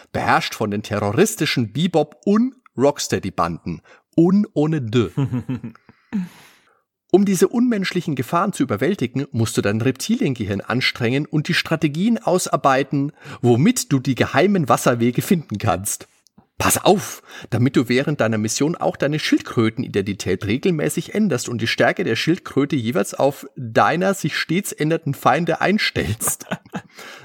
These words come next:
Speaker 1: So, hol dir jetzt einen Nunchaku-S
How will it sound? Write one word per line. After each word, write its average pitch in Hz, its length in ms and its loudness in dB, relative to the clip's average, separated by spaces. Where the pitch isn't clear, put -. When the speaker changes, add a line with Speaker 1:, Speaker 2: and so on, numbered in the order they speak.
Speaker 1:
So, 123 720 4
hol 240 280 4
dir 233 140 2
jetzt - 380 -2
einen 165 720 4
Nunchaku-S 160 1400 0